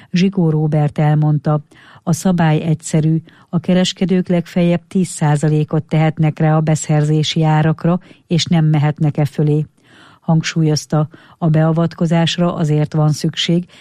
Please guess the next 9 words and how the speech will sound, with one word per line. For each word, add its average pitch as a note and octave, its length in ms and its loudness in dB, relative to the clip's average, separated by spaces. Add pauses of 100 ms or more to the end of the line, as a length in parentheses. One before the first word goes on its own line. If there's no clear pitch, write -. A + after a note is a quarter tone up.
(140)
mert D#3+ 240 0
a D#3 40 -2
kereskedelmi D#3 760 0
láncok D#3+ 480 0
sok - 260 -4
alapvető D#3 600 0
élelmiszer D#3+ 760 0
beszerzési D3+ 800 0
árára D#3 580 2